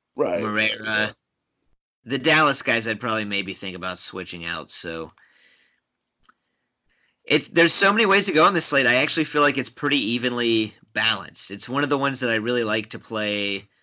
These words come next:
Speaker 2: um, 'cause I could sit here and think about sw-, swapping my lineup out for,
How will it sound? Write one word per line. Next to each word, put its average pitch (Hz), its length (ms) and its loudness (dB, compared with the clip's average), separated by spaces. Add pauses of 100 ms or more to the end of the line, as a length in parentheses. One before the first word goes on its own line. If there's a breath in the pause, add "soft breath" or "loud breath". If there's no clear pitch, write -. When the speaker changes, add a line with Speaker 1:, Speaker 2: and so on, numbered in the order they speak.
(460)
Speaker 2:
um, 92 520 -6 (100)
'cause 110 200 -6
I 117 140 2
could 123 160 -6
sit 123 180 0
here 117 160 0
and 107 120 -4
think 113 200 -6
about 104 380 -4 (360)
sw-, - 360 -6
swapping 110 500 -4
my 104 100 -4
lineup 101 380 -4
out 90 200 -6
for, 87 260 -10